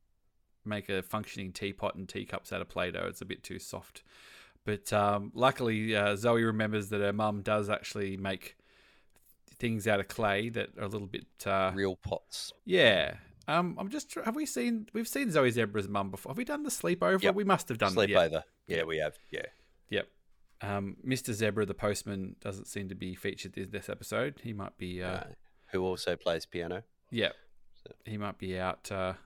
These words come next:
Speaker 1: I don't know, delivering the mail, I suppose, <laughs>
Speaker 2: Postie.
Speaker 1: most likely.
Speaker 2: Yeah.
Speaker 1: I don't know. You
Speaker 2: Well,
Speaker 1: were
Speaker 2: it's
Speaker 1: a
Speaker 2: eleven
Speaker 1: post-,
Speaker 2: o'clock.
Speaker 1: you were a
Speaker 2: I,
Speaker 1: po-,
Speaker 2: I,
Speaker 1: you
Speaker 2: yeah,
Speaker 1: were a
Speaker 2: I
Speaker 1: postie. You know how, how it works.
Speaker 2: Oh, this is peak time.
Speaker 1: Yeah. This is peak mail time. This is the time to shine as a,
Speaker 2: Yeah.
Speaker 1: as a post, postman.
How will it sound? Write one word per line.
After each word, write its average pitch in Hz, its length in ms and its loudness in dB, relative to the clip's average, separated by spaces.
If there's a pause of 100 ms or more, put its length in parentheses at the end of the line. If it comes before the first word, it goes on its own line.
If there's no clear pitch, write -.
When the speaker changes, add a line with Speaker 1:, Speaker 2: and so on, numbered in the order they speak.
(160)
Speaker 1:
I - 60 -14
don't 98 140 -12
know, 92 160 -8 (920)
delivering 107 380 0
the 104 80 0
mail, 110 300 2
I 95 60 4
suppose, 101 300 4
<laughs> - 40 4
Speaker 2:
Postie. 156 300 6
Speaker 1:
most 196 200 8
likely. 180 400 2
Speaker 2:
Yeah. 190 60 -4 (680)
Speaker 1:
I 120 60 6
don't 123 80 8
know. 127 60 8
You 127 180 6
Speaker 2:
Well, 123 60 6
Speaker 1:
were 123 60 10
Speaker 2:
it's - 40 12
Speaker 1:
a - 20 12
Speaker 2:
eleven 117 220 12
Speaker 1:
post-, 113 120 6
Speaker 2:
o'clock. 113 300 8
Speaker 1:
you 139 160 4
were 143 100 12
a 131 60 12
Speaker 2:
I, 120 60 12
Speaker 1:
po-, 123 140 12
Speaker 2:
I, 123 80 12
Speaker 1:
you 113 80 8 (260)
Speaker 2:
yeah, - 160 4
Speaker 1:
were 117 80 4
a 95 60 2
Speaker 2:
I - 40 0
Speaker 1:
postie. 110 300 0
You 123 120 2
know 107 200 4
how, 98 160 2 (120)
how 101 120 -2
it 98 80 -4
works. 98 380 -4 (960)
Speaker 2:
Oh, 113 180 12
this 95 220 -2
is 80 180 -12
peak 92 240 0
time. 104 300 0 (340)
Speaker 1:
Yeah. 101 140 0 (480)
This 107 100 -6
is 110 100 -6
peak - 280 -4
mail 98 240 0
time. 92 260 -4
This 107 140 -4
is 98 100 -6
the 101 100 -8
time 98 260 -2
to 95 40 -8
shine 95 520 -8
as - 100 -14
a, 90 60 -4
Speaker 2:
Yeah. 90 120 0 (140)
Speaker 1:
as 104 80 -8
a 101 40 -12
post, - 280 -10 (180)
postman. 90 520 -8